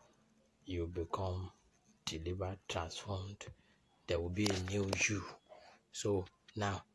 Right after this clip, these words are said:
when you confess the word of the Lord by faith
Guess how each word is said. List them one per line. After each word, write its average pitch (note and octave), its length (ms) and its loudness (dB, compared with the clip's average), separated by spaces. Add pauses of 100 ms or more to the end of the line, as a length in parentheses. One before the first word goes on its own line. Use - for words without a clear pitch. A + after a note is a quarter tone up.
(380)
when G2+ 260 4
you G2 260 0
confess A#2+ 760 0
the G2+ 100 2
word G2 400 0
of G2+ 160 -2
the F2+ 120 -4
Lord F2+ 400 0 (1300)
by F#2+ 360 0
faith - 640 -4